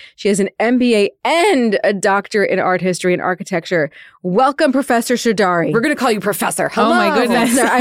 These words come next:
Speaker 1: know.
Speaker 3: <laughs> Hello,
Speaker 1: I'm, I'm
Speaker 3: ladies.
Speaker 1: feeling very uninformed right now.
Speaker 3: <laughs> Nice to be here.
Speaker 2: It's good to have you. We have a lot to talk about.
Speaker 1: I was so excited to connect with you because, honestly, we've, you know, this conversation has been, like,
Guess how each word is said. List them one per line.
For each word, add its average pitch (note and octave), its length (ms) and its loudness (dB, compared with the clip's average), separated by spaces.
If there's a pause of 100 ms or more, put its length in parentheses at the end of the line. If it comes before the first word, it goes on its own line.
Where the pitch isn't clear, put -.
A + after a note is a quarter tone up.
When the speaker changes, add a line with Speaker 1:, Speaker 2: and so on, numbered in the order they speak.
Speaker 1:
know. G3 300 2 (160)
Speaker 3:
<laughs> - 180 -12
Hello, A#3+ 440 2
Speaker 1:
I'm, A#3+ 60 2
I'm C4 60 2
Speaker 3:
ladies. A3+ 220 2
Speaker 1:
feeling B3+ 320 2
very A#3+ 260 2
uninformed G3+ 680 2
right F3 240 2
now. F3 520 0
Speaker 3:
<laughs> - 120 -20
Nice G#3+ 360 0
to A3+ 80 0
be G3+ 140 0
here. C#3+ 340 -2 (160)
Speaker 2:
It's G#3 180 -10
good D4+ 180 -6
to C4 100 -4
have E3+ 200 -4
you. D3 100 -4
We D#3+ 60 -2
have E3 60 -6
a F#3+ 60 -6
lot G3+ 160 -2
to - 100 -20
talk D#3 300 -10
about. C#3 160 -8
Speaker 1:
I A#3 100 2
was B3+ 160 0
so B3 280 0
excited G3+ 420 0
to G#3+ 80 -6
connect E3 320 -6
with D#3+ 160 -6
you E3 100 0
because, F3+ 300 -2
honestly, F#3 360 -2
we've, F#3 360 -2
you G3 80 0
know, E3+ 80 0
this G3+ 160 -4
conversation F#3+ 640 -2
has E3 100 -4
been, F3+ 240 -2 (420)
like, D#3+ 280 -8